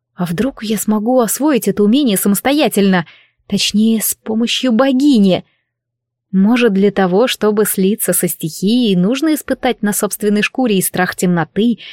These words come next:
и тяжесть ответственности, притом не только за каждое действие, но даже за любую мысль. Шуточки Грот с иллюзиями наглядно показали, во что может вылиться. О боги!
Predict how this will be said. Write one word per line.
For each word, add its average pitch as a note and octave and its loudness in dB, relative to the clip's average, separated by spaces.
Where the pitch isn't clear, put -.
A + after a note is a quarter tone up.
и F#3+ -2
тяжесть A3+ 2
ответственности, A3 0
притом G3 0
не F#3+ 2
только A#3+ -2
за G3+ 0
каждое G#3 0
действие, F#3+ 2
но G3 4
даже G3+ 0
за G3 0
любую A3 2
мысль. B3 0
Шуточки - -2
Грот A#3 2
с - -6
иллюзиями F3 2
наглядно A3+ 4
показали, B3+ 0
во F#3 2
что G3 0
может G3 2
вылиться. B3 2
О A#3+ -4
боги! G3+ 2